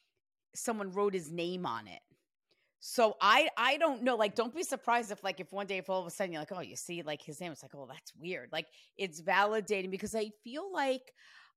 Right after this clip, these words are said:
I don't know. I almost, I kind of feel like he was a little lost.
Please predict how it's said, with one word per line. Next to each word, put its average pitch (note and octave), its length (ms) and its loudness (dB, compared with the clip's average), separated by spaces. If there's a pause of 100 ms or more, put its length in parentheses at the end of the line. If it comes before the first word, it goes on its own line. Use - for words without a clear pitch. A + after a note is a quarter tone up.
I B3+ 120 0
don't G3 280 -2
know. G3+ 320 -2
I F3+ 160 0
almost, C#4 420 -12 (140)
I G3+ 100 -6
kind - 360 -14
of D5+ 60 -12 (100)
feel A#3+ 160 -4
like G3+ 480 -2 (840)
he A3 140 -12
was G#3 200 -6
a G#3 60 -4
little F#3 400 -8
lost. - 760 -8